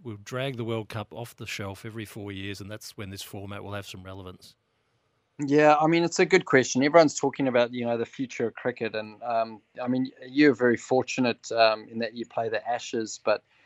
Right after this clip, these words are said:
Speaker 2: you know, Test cricket obviously is on a massive decline in, in terms of numbers,
Speaker 1: Mm.
Speaker 2: um, and viewers.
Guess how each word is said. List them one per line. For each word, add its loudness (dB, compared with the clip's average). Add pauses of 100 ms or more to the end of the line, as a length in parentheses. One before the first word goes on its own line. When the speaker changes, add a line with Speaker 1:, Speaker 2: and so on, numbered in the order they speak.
(280)
Speaker 2:
you 0
know, 6
Test 0
cricket 0
obviously 0 (100)
is -2
on 6
a 2
massive 4
decline 0 (220)
in, -6
in -2
terms -2
of -4
numbers, 4
Speaker 1:
Mm. -2
Speaker 2:
um, 2
and -4
viewers. 4